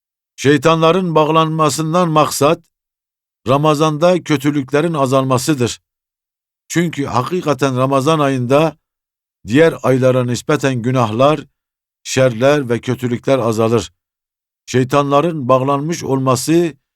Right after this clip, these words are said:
hiçbir günahın vuku bulmamasını gerektirmez. Çünkü çirkin adetler, kötü ruhlu kimseler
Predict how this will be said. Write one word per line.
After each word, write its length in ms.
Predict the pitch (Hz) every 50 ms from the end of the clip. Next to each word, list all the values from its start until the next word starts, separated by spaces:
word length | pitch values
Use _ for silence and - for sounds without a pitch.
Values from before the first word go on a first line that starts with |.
| _ _ _ _ _ _ _ _ _ -
hiçbir 380 | 120 - - 104 123 180 165
günahın 540 | 139 110 127 131 139 135 131 143 165 160 135
vuku 420 | 123 127 127 143 160 156 143 120 127
bulmamasını 600 | 160 160 151 139 131 131 123 113 120 123 123 120
gerektirmez. 840 | 107 120 120 117 113 107 - - 120 113 120 135 139 127 - - - _ _ _ _ _ _ _ _ _ _ _ _ _ _ _
Çünkü 400 | - - 165 170 139 127 131 127
çirkin 360 | - - 131 120 - - 165 156
adetler, 760 | 107 120 123 123 113 123 113 - - 123 139 156 165 139 - _ _ _ _ _ _ _ _ _ _ _ _ _
kötü 560 | - 131 123 127 - 156 160 165 160 123 - - _ -
ruhlu 440 | - 107 127 107 101 117 147 139
kimseler 640 | 131 - 135 117 - - 127 117 113 131 147 160 135